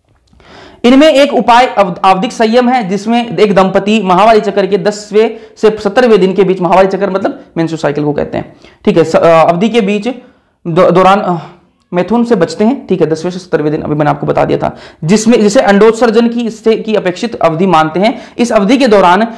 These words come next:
निषेचन एवं उर्वर गर्भ, गर्भधारण के अवसर बहुत अधिक होने के कारण इसे निश्चय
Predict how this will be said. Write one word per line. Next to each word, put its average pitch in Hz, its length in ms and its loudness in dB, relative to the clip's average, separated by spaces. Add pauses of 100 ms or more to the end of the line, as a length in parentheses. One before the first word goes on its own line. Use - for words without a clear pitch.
(120)
निषेचन 214 460 2
एवं 214 220 4
उर्वर 196 440 2
गर्भ, 165 380 0
गर्भधारण 180 500 2
के 202 100 -2
अवसर 170 320 0
बहुत 170 300 -2
अधिक 160 280 -4
होने 165 220 0
के 180 60 0
कारण 170 360 0 (260)
इसे 185 160 0
निश्चय 170 500 2